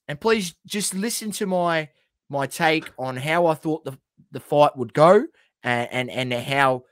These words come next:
um, it, it, I thought it would pan out. Um, because a friend of mine who's v-, very much into the U F C and listens to a number of U F C,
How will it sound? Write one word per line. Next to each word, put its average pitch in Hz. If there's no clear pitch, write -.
um, 117
it, 127
it, 120
I 131
thought 139
it 127
would 123
pan 139
out. 175
Um, 160
because 170
a 165
friend 240
of 214
mine 165
who's 143
v-, 139
very 160
much 156
into 139
the 123
U 127
F 113
C 113
and 123
listens 147
to 135
a 117
number 143
of 120
U 135
F 143
C, 139